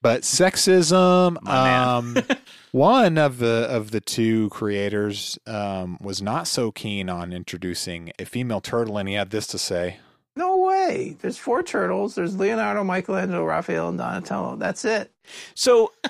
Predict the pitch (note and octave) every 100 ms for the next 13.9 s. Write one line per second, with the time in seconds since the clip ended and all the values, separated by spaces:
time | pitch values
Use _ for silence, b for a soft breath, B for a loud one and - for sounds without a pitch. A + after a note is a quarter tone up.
0 | - - F#3 - F3+ - - G3+ G#3+ E4
1 | - B3+ F#3 F#3 G#3+ A3+ A#3 A#3 - E3
2 | - _ - G#3 G3+ G#3 D#4+ D#4+ G#3 F#3
3 | F3 E3 - D3+ D3 D3 C#3 - - C3
4 | C3 A#2+ C#3+ - F3+ D3+ - D#3+ - A3+
5 | C#4 - G#3+ E3 - G3 F3 D#3 D3+ C#3
6 | B2+ D3 D3 D3 C#3 - - A3+ D#3 C3+
7 | _ B B B - C#4 F#4+ C4 - E3+
8 | D#3+ D#3+ D#3 D#3+ C#3+ C#3 - E3 C#3+ C3
9 | B2+ - F3+ D#3 A#2+ A#2 - - D2+ -
10 | - - - - - D#3+ - C#3+ B2+ -
11 | C3 D#3 E3+ E3+ E3 D#3+ C#3 D3+ C#3 -
12 | D#3 C3+ C#3 C3 C3+ C3+ - C3+ C3 B2+
13 | B2 - B2+ B2+ B2 G2+ - A2+ -